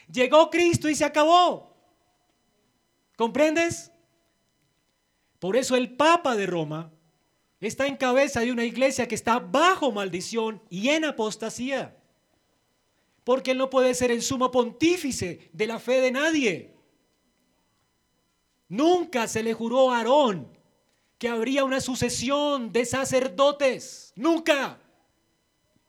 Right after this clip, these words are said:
Vino Cristo y se acabó Aarón. Es lo que está diciendo el pasaje.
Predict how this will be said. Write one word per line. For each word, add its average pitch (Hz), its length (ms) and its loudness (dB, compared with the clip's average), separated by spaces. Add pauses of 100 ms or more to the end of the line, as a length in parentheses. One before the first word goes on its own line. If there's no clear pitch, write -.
Vino 294 400 0
Cristo 302 400 -2
y 240 80 -2
se 233 140 -4
acabó 240 480 4
Aarón. 165 400 -4 (880)
Es 262 100 -6
lo 269 80 -4
que 269 80 -8
está 262 140 -4
diciendo 254 280 -4
el 262 60 -8
pasaje. 262 600 -10